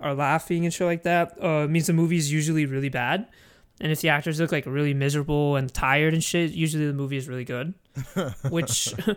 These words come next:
Speaker 1: <laughs> which I was thinking, and I think that's actually pretty accurate, unless you're talking about the Rush Hour movies.
Speaker 2: Oh,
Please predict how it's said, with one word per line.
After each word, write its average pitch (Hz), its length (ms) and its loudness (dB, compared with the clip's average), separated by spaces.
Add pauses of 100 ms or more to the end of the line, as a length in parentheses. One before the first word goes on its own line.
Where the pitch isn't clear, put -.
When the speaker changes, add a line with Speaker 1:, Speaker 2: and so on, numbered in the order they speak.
(140)
Speaker 1:
<laughs> - 360 -20
which 180 400 4 (100)
I - 60 2
was 294 200 2
thinking, 180 500 -2
and 160 140 -4
I 160 60 -2
think 311 180 -4
that's - 160 -2
actually 170 320 0
pretty 156 320 -2
accurate, 226 480 -2
unless 160 680 0 (640)
you're 160 140 -2
talking 143 600 -2
about 135 520 -4
the 139 120 -8
Rush 135 220 -4
Hour 120 200 -6
movies. 120 520 -10 (960)
Speaker 2:
Oh, 101 500 -8